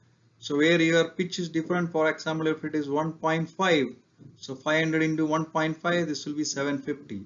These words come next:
So please take care of this point. And there are few more things I want to tell you, because your spindle cannot control the location in between.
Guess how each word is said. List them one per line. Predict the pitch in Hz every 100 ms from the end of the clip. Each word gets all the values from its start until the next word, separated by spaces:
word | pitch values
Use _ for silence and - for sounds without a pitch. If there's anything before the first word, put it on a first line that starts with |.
| -
So | - -
please | - 151
take | - 160 160
care | 160 156
of | 143
this | 143 139
point. | - 165 220 226 - _ _ - _ _ _ _ _
And | 143 151
there | 165
are |
few | 190 - 214
more | 269 269 262
things | - 214 214 -
I | 170
want | 170 175 170
to |
tell | 202 170
you, | 175 190 208 220 _ -
because | 135 131 147 139 - - _ _ _ _ _
your | 139 156 160
spindle | - 185 180 214 208 -
cannot | 165 175 175 170 - - _ _ _ -
control | 147 151 165 175 170 170 -
the | 139 139 135 135 -
location | 131 131 160 151 - 156
in | 156 165 185
between. | 156 - 139 135 98